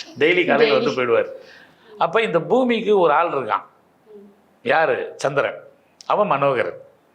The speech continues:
Speaker 1: இந்த பூமியினுடைய மனதை, பூமி என்பது உடல், அதனால தான் பிசிக்ஸ்ன்னு சொல்றோம், பூமியை பற்றி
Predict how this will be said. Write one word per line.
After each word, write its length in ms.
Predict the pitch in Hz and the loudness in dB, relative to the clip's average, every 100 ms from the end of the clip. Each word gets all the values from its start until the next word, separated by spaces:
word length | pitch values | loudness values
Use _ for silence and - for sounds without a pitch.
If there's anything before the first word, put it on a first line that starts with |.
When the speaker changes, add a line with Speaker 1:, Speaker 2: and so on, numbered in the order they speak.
| _ - - 156 | _ -20 -10 -2
Speaker 1:
இந்த 100 | 160 143 | -2 0
பூமியினுடைய 600 | 247 240 208 170 147 139 120 117 | 0 2 0 0 2 2 0 -2
மனதை, 360 | 135 175 147 110 - | -2 0 -2 -4 -2
பூமி 200 | 139 190 151 | -2 0 0
என்பது 220 | 120 131 135 | 0 0 0
உடல், 200 | 110 107 - - _ _ _ _ _ _ _ _ - | 0 -2 -4 -20 _ _ _ _ _ _ _ _ -8
அதனால 260 | 120 127 156 | -4 -2 -2
தான் 120 | 185 | -4
பிசிக்ஸ்ன்னு 540 | 131 135 - - 175 | -6 -6 -6 -10 -8
சொல்றோம், 260 | 95 90 92 | -8 -8 -8
பூமியை 240 | 113 110 107 | -8 -6 -6
பற்றி 200 | 90 - | -8 -12